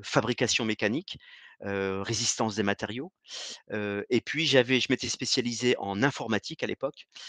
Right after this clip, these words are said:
et donc on m'a embauché pour, heu, faire tourner une grosse machine à l'époque qui, heu, que personne ne savait faire tourner pour dessiner des plans d'unités de fabrication de génie chimique.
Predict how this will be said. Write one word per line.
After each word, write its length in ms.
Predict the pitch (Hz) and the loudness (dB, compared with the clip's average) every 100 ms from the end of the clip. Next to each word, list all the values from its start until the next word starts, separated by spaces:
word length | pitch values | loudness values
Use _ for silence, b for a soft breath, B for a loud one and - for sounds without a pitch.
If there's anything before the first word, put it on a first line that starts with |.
| B | B
et 80 | - | 4
donc 180 | 226 233 | 4 6
on 60 | |
m'a 80 | 160 | 6
embauché 640 | 156 185 160 143 - 175 214 | 8 6 4 2 4 4 2
pour, 380 | - 147 147 135 | -4 -2 0 2
heu, 80 | 127 | 0
faire 240 | - 151 | 2 0
tourner 240 | - 160 165 | 0 -2 0
une 200 | 156 113 | 0 -4
grosse 500 | - 170 214 - - | -8 -4 0 0 0
machine 420 | 156 - - 170 | 0 2 0 0
à 20 | |
l'époque 320 | 127 127 160 - - | -2 -2 -4 -4 -10
qui, 340 | - 147 139 | -4 0 2
heu, 80 | 117 | 2
que 140 | - | -2
personne 260 | 123 - 139 | -4 -2 -2
ne 80 | 123 | -2
savait 220 | - 113 | -2 -2
faire 180 | - - | -4 -6
tourner 300 | - 123 165 | -4 -4 -4
pour 240 | - 123 | -8 -16
dessiner 560 | 104 196 - - 127 147 | -4 -2 -2 -2 -2 -2
des 140 | 117 | -2
plans 280 | - 135 143 | -4 -4 -4
d'unités 400 | 120 117 113 139 | -4 -6 -4 -4
de 140 | 113 | -6
fabrication 600 | 95 110 120 107 - 131 - B B B B B _ | -4 -4 -4 -4 -4 -8 -12 B B B B B _
de 140 | 107 | 2
génie 280 | 143 135 135 | 4 4 4
chimique. 560 | 131 - 104 - - | 4 4 2 -2 -8